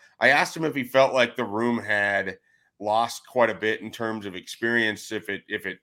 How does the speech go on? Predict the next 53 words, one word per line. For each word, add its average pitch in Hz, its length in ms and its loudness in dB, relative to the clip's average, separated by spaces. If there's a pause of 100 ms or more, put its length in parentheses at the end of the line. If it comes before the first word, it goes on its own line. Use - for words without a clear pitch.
looked 120 360 -8
different 98 400 -10
to 95 80 -18
him. 87 300 -12 (360)
And 123 100 -2
he 180 120 -4
kinda, 254 380 0 (240)
you 151 280 -6
know, 139 160 2
he 123 60 -6
kinda 190 260 -2
just 156 200 -8
gave 131 220 0
an 113 60 -4
answer 117 680 -4
signifying 120 760 -2
that 101 140 -4
even 120 220 -4
though 117 140 0
they 110 100 -2
don't 104 240 -6
have 104 200 -4
Austin 101 340 -4
Allen 101 520 -6 (440)
and, 101 480 2
you 110 120 -6
know, 98 140 -2
it, 98 200 -8
it 104 160 -4
looks 117 180 -4
different 107 320 -4
than 104 120 -6
when 101 120 -4
he 95 60 -6
first 104 340 -6
arrived, 92 540 -2 (320)
he 120 120 2
thinks 127 240 0
there's 151 200 -2
a, 107 160 0 (120)
a 117 80 0
pretty 131 240 -4
big 117 160 -2
hunger 104 420 0
of 87 100 -6
those 95 180 -6
guys 95 300 -2
behind 95 300 -6
Travis 98 320 -2
Vokolek 92 440 -6
to - 80 -20
show 95 280 -4
that, 90 160 -8